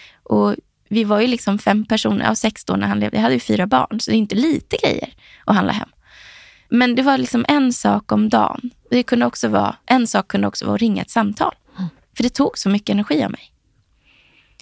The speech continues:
Speaker 1: Så jag var så här, kommer jag greja det här? Ingen aning. Men jag känner att jag lägger pengarna på det här. Om jag känner att det inte är min grej efter två, tre dagar, då får jag åka hem. Och så får de pengarna brinna inne. Så.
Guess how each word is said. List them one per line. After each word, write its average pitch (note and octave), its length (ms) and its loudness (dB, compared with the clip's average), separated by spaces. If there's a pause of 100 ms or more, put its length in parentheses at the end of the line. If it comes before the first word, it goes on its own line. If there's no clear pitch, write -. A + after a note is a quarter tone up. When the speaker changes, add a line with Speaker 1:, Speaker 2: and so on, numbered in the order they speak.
(440)
Speaker 1:
Så - 120 -2
jag A#3+ 60 4
var A3 120 4
så - 140 -6
här, G#3+ 120 -2 (100)
kommer A#3 220 2
jag A3 80 0
greja A#3+ 200 2
det A#3+ 60 -2
här? - 160 -12 (280)
Ingen D4 260 2
aning. C4 360 0 (520)
Men D4 220 2
jag C#4+ 100 0
känner C4 280 0
att B3 120 -6
jag C#4+ 80 0
lägger D#4+ 220 -2
pengarna G3 360 -4
på - 120 -12
det A3 80 -10
här. A3+ 160 -8 (180)
Om C#4 260 0
jag C#4+ 80 0
känner D4+ 300 0
att C#4 80 -4
det C4 60 -2
inte B3 180 -2
är D#4+ 100 0
min C4 160 -2
grej - 280 -4
efter - 180 -12
två, A2 180 -4
tre - 160 -6
dagar, - 240 -2 (920)
då D4+ 100 -2
får D4 140 0
jag D4 60 4
åka D4 160 -4
hem. C#4+ 200 0 (480)
Och B3 120 0
så A#3+ 180 -2 (840)
får - 160 -4
de A3 160 2
pengarna G#3 300 0
brinna G3 240 0
inne. G3+ 260 0 (600)
Så. - 180 -12